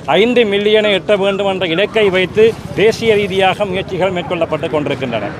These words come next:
ஆனால், அஹ், மிக அதிக அளவிலான சுற்றுலா பயணிகள் இலங்கைக்கு வருகின்ற போதும், வடக்குக்கு வருகின்ற சுற்றுலா பயணிகளுடைய எண்ணிக்கை இன்னமும் போதிய திருப்தி தருவதாக இல்லை.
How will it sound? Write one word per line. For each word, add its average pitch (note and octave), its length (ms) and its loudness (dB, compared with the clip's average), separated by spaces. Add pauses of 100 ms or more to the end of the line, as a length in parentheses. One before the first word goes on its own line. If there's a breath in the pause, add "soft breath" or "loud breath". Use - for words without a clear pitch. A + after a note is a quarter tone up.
(200)
ஆனால், F#3 380 2 (380)
அஹ், D3+ 460 2
மிக F3 200 2
அதிக A3 240 4
அளவிலான A3 400 4
சுற்றுலா A3 440 2
பயணிகள் G3+ 440 0
இலங்கைக்கு A3+ 480 0
வருகின்ற E3+ 400 0
போதும், C3+ 340 -6 (300)
வடக்குக்கு B3 520 2
வருகின்ற A3 380 2
சுற்றுலா G#3+ 380 0
பயணிகளுடைய F#3 480 0
எண்ணிக்கை G3 500 0 (240)
இன்னமும் A3+ 580 2
போதிய G#3 600 2
திருப்தி G3 300 -2
தருவதாக F3 500 2
இல்லை. D#3 360 0